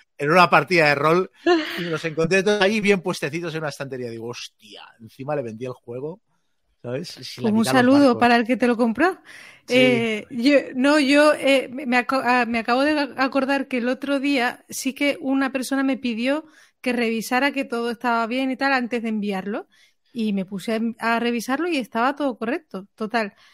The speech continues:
Speaker 2: que cuando le llegó me dijo, "Oye, pues, eh, falta", era el Marco Polo. Eh,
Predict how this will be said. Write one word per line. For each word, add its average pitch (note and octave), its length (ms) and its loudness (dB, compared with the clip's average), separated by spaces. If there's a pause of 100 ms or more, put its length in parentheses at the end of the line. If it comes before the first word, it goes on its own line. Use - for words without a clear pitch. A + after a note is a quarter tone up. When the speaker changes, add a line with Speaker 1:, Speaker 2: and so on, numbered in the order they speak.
(320)
Speaker 2:
que G3+ 840 -2
cuando G#3+ 340 -2
le G#3 140 -2
llegó A#3 460 -2
me B3 180 -2
dijo, A3+ 400 -4
"Oye, A#3+ 240 0
pues, G#3+ 400 -4
eh, G#3 340 -2
falta", A#3 600 -2
era C4 160 2
el C4 100 0
Marco A3 400 -2
Polo. G#3 380 -2 (760)
Eh, A3 600 0